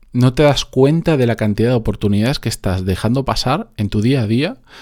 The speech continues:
de hacer mejor tu trabajo, de que te den nuevas responsabilidades, de conseguir un mejor trabajo, etcétera, etcétera, simplemente, mm, accionando esas palancas, y es lo que enseño en Core Skills.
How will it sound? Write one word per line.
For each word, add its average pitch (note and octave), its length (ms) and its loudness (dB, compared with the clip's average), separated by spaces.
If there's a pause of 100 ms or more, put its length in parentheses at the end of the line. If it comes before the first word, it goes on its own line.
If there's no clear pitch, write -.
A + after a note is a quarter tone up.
(100)
de G#2+ 120 -2
hacer D3+ 220 2
mejor B2 440 -2
tu A2 240 -6
trabajo, G#2 400 -2
de G#2 120 -2
que F#2+ 140 -6
te G2+ 160 0
den C3+ 320 4
nuevas A#2 300 2
responsabilidades, G#2+ 580 -2
de G#2+ 80 -2
conseguir G2 420 -2
un B2 60 2
mejor A2 280 -4
trabajo, G2+ 280 -6
etcétera, G#2 320 -8
etcétera, C3+ 420 -4 (580)
simplemente, A2+ 800 0 (380)
mm, G2+ 240 -4 (460)
accionando A#2+ 680 0
esas - 260 -6
palancas, A2 460 -2
y A2 40 -6
es F#2 100 -8
lo A2 80 -4
que G#2 100 -6
enseño G2+ 480 -4 (300)
en G2+ 400 -4
Core G#2+ 320 -2
Skills. - 460 -6